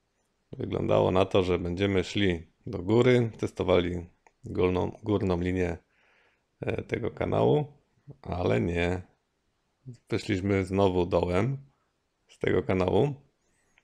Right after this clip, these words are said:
i większa szansa na testowanie ostatniego lokalnego dna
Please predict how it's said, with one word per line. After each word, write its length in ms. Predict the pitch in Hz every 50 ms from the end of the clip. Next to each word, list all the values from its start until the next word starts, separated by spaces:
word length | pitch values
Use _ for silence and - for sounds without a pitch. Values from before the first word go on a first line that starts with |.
| _ _ _ _ _ _ _ _ _ _ _ 175 - -
i 100 | 92 92
większa 340 | 92 92 95 104 - 101 90
szansa 320 | 101 98 95 - - 101
na 100 | 95 92
testowanie 680 | - 101 - - 95 90 92 90 90 90 92 101 101 98 - _ _ _ _ _ _ _ _ _ _ - - _ _ _ _ - _ _ _ _ _ -
ostatniego 540 | - 90 92 - 101 92 - 107 101 98 101
lokalnego 520 | 95 92 87 - 90 92 92 92 90 90 85
dna 380 | 87 85 85 82 85 98 117